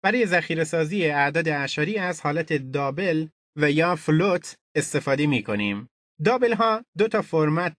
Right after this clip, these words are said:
دارند. یکی دابل پرسیشن هست و یک حالت دیگه هم سینگل پرسیشن هست که بستگی به نوع کامپیوتر داره. در حالت سینگل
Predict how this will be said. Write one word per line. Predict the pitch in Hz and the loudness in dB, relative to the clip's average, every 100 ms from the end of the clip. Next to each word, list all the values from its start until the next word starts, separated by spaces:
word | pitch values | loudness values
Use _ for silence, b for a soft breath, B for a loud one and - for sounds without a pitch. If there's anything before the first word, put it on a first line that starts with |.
| 156 | -2
دارند. | 139 113 104 104 - - | 0 0 0 -4 -8 -2
یکی | 226 214 208 208 - _ - 143 | -2 2 0 0 -6 _ -12 -2
دابل | 180 202 160 | 0 2 0
پرسیشن | 127 151 135 - 131 185 208 | 0 0 0 -2 -4 -2 -2
هست | 170 160 151 - _ _ _ _ _ | -2 -4 -6 -14 _ _ _ _ _
و | 135 135 131 131 | 0 2 2 0
یک | 180 185 | -2 -2
حالت | - 147 143 | 0 -2 -2
دیگه | 139 135 175 | -4 -4 -2
هم | 165 170 165 165 _ _ _ _ _ | 0 0 -2 -6 _ _ _ _ _
سینگل | - - 214 165 131 120 120 - _ | -6 0 2 2 2 0 -2 -10 _
پرسیشن | - 147 147 135 120 127 | -2 0 0 -2 0 0
هست | 104 110 101 - - _ _ - | 0 -2 -2 -4 -14 _ _ -2
که | 147 143 - _ - | 0 0 -2 _ -2
بستگی | 208 208 214 | -2 -2 -2
به | 233 226 | 2 2
نوع | 196 214 208 | 4 2 2
کامپیوتر | 190 170 151 - 147 143 147 | 0 0 0 2 0 2 0
داره. | 113 107 101 95 101 - | 0 -2 -2 -4 -6 -2
در | 202 254 | 0 2
حالت | 254 254 254 247 226 226 - | 0 2 2 2 2 0 -8
سینگل | - 180 170 165 214 180 | -4 0 0 2 0 0